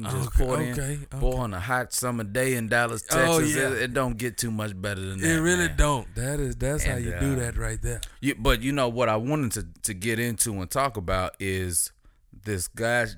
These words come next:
Speaker 1: dang Black Panther, man.
Speaker 2: That's gonna be, like, the movie of the year, I think.
Speaker 1: It may be. Well, do it come out this year? Or do it come out early in twenty eighteen?
Speaker 2: Does it come out early
Speaker 1: I don't know.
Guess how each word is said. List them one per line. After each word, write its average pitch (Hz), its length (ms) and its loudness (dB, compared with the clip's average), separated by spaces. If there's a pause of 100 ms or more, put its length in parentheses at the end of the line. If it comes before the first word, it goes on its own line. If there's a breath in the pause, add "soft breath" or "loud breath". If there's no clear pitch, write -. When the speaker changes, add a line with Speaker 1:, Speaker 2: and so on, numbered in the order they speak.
Speaker 1:
dang 110 360 -2
Black 95 340 -4
Panther, - 460 8
man. 76 320 -20 (480)
Speaker 2:
That's 202 240 2
gonna 156 160 -2
be, 131 340 0 (580)
like, 135 240 0
the 135 80 2
movie 127 360 2
of 107 80 -2
the 110 80 0
year, 107 280 -2
I - 80 -12
think. - 200 -4 (720)
Speaker 1:
It 175 260 2
may 127 280 -2
be. 107 240 0 (560 loud breath)
Well, 143 320 0
do 160 140 -4
it 160 40 -10
come 202 160 -6
out 202 80 -8
this 220 180 -10
year? 247 200 -12 (520)
Or 127 80 -4
do 143 140 0
it 135 60 -6
come 139 180 -2
out 120 100 2
early 117 320 2
in 101 120 -4
twenty 104 320 2
eighteen? 82 420 -8 (380)
Speaker 2:
Does 143 200 0
it - 20 -8
come 156 160 -6
out 151 140 -4
early 156 180 -2
Speaker 1:
I 107 80 8
don't - 140 10
know. 104 60 0